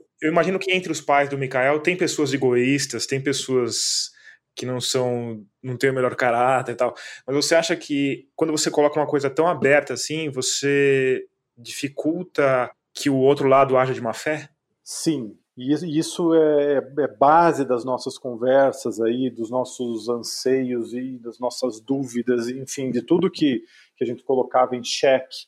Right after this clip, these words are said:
Speaker 2: E, e não, não tenha dúvida, não é só no Micael, em qualquer lugar. As pessoas que acham que tem que levar uma vantagem, "Putz, se ali eu posso falar quanto eu vou pagar, eu vou pagar nada, quase ótimo, né? Vai, vai sobrar dinheiro." Mas a gente entende que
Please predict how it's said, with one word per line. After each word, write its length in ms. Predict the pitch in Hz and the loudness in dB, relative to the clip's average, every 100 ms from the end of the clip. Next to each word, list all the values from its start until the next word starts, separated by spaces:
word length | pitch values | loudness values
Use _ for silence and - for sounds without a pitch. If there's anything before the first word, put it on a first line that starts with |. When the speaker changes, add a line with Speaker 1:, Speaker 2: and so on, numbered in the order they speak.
| _ | _
Speaker 2:
E, 260 | 156 156 180 | -10 -6 -2
e 40 | |
não, 140 | 190 180 | -2 0
não 160 | 202 | -2
tenha 200 | 190 254 | 0 0
dúvida, 380 | 185 139 175 120 | 2 2 0 0
não 80 | 143 | -2
é 60 | 185 | 0
só 160 | 196 | 0
no 80 | 175 | 0
Micael, 680 | 151 - 110 98 120 143 123 | -4 -2 -2 0 0 2 0
em 80 | |
qualquer 260 | 117 127 170 | -4 -4 -2
lugar. 340 | 175 123 160 - - | 0 0 0 -4 -8
As 80 | - | -6
pessoas 480 | - 202 - 175 180 | -2 -2 2 2 2
que 140 | - | 2
acham 400 | 143 156 - 139 | 6 6 2 -6
que 100 | 123 | -6
tem 160 | - 139 | -6 -4
que 100 | 127 | -2
levar 220 | 123 131 | 0 2
uma 180 | 147 131 | 2 2
vantagem, 800 | 123 117 - 120 131 123 113 110 | 0 -2 2 4 6 4 0 -6
"Putz, 560 | - 147 135 - - - _ - | -4 -2 -2 -6 -16 -20 _ -8
se 160 | - | 0
ali 140 | 117 139 | 2 2
eu 100 | 147 | 4
posso 320 | 143 - - | 2 2 0
falar 220 | 123 120 | 4 4
quanto 320 | - 127 123 | 2 -4 -2
eu 20 | 117 | -6
vou 100 | 117 | 0
pagar, 440 | 113 110 117 160 | 0 2 2 4
eu 180 | 190 196 _ | 4 0 _
vou 180 | 165 165 | -10 -8
pagar 320 | - 147 143 | -2 0 2
nada, 400 | 202 143 156 143 | 2 4 4 2
quase 800 | 113 - 113 135 165 180 196 196 | -2 2 2 2 0 -4 -4 0
ótimo, 520 | 135 147 147 - 107 104 | 4 4 2 -12 -10 -4
né? 280 | 127 151 | 0 0
Vai, 220 | 110 110 107 | 2 0 0
vai 120 | 110 | -4
sobrar 380 | - 120 123 135 | -4 0 2 0
dinheiro." 520 | 160 131 131 110 101 _ - | -6 -4 -2 -2 -6 _ -2
Mas 200 | 139 143 | 2 4
a 80 | 147 | 4
gente 300 | 175 180 180 | 2 0 -4
entende 460 | 151 175 202 180 | -2 0 0 -2
que 500 | 165 - 131 123 104 | -6 -4 0 2 0